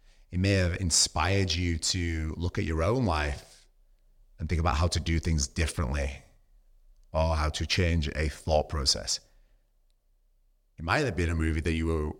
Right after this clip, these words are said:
have seen before that you watch because it's a rainy day or that you're feeling upset or you just need escapism or a little bit of inspiration. Those moments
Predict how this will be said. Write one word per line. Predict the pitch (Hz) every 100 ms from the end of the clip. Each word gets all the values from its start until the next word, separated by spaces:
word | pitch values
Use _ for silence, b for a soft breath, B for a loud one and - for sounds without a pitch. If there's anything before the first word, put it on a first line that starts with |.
| -
have | 85 -
seen | - 101
before | 82 - - 107 90 78 76 - -
that | 85 82 82 82 - - - -
you | 82 80 76
watch | 85 - - - -
because | 82 92
it's | 80
a | 80
rainy | 90 95
day | 92 92 71 - -
or | 71
that | 85
you're | 69
feeling | - 87 85
upset | - 85 71 -
or | 78
you | 78
just | 76 -
need | 90 95 95 92 - b b b b b _ -
escapism | - 85 85 90 82 82 80 76
or | 85
a | 78
little | 80 85
bit | 78 80 - - _ _ _ _ -
of | 76
inspiration. | 80 - 80 80 73 - 57 - - _ - - - _ _ - - - _ _ - - _ _ _ - - _ _ - - _ _ _ _ _ _ _ _ -
Those | 78 101 113 87
moments | 90 87 90 85 76 71 - - - - -